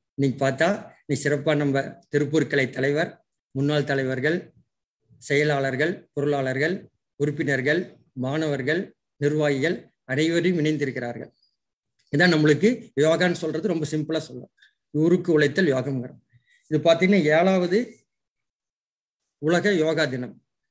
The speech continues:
மோடி அவர்கள் ஐநா சபையில கேட்டுக்கொண்டதற்கு இணங்க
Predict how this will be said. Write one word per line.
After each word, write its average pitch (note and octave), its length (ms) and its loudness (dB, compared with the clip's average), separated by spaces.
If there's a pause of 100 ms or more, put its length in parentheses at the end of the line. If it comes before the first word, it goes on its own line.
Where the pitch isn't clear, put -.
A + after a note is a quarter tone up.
(520)
மோடி E3+ 280 2
அவர்கள் D#3 220 2
ஐநா E3 400 2
சபையில D#3 260 -2
கேட்டுக்கொண்டதற்கு C#3+ 720 -4
இணங்க B2+ 540 -2